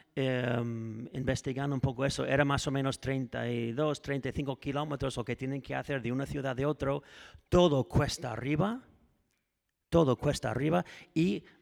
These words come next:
llevando con ellos todo lo, lo que necesitábamos para, lo que necesitaron para la, para pelear. Es decir, espadas y cascos y todo, ¿no? Tienen que llevar todo y un,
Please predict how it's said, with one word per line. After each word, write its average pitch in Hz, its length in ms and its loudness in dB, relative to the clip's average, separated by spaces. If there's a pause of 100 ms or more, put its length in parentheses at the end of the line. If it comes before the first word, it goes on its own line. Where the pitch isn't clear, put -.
(400)
llevando 139 500 2
con 147 220 2
ellos 175 400 2
todo 170 220 2
lo, 156 140 4 (120)
lo 127 180 0
que 123 100 -6
necesitábamos 123 880 -4
para, 107 420 -6 (400)
lo 123 200 -4
que 117 120 -6
necesitaron 139 800 0
para 147 520 -4
la, 104 500 -2 (300)
para 110 220 -2
pelear. 101 640 -4 (380)
Es - 160 -4
decir, 120 240 2
espadas 156 920 0 (260)
y 127 440 -4
cascos 143 680 -2
y 120 200 -6
todo, 110 340 -2
¿no? 123 220 -4
Tienen 135 220 -4
que 139 120 -4
llevar 123 300 0
todo 165 340 2 (260)
y 147 140 4
un, 151 120 2